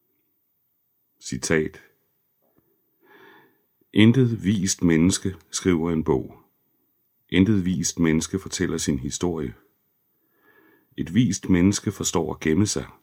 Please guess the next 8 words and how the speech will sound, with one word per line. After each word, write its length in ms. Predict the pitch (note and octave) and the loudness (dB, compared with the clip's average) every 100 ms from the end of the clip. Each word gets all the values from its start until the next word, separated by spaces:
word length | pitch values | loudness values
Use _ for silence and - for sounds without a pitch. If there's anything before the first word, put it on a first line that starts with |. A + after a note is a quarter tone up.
| _ _ _ _ _ _ | _ _ _ _ _ _
bliver 280 | - D2+ C#2 | -4 -2 -2
glemt 500 | C2 D#2+ E2 - - _ - | -2 -2 -2 -4 -14 _ -6
af 240 | E2 C#2 B1+ | -4 -2 -2
alle." 240 | B1 C2 _ _ _ _ _ _ _ - | -4 -6 _ _ _ _ _ _ _ -10
Citat 480 | - A2+ F#2 D#2+ - | -4 -2 -2 -4 -4
slut. 320 | F#2 E2 - - _ _ _ _ _ _ _ - | -4 -6 -8 -20 _ _ _ _ _ _ _ -2
Ukendt 380 | - - D2 - | -2 0 -4 -4
forfatter. 540 | D2+ - A#1+ - - | -10 -8 -8 -10 -18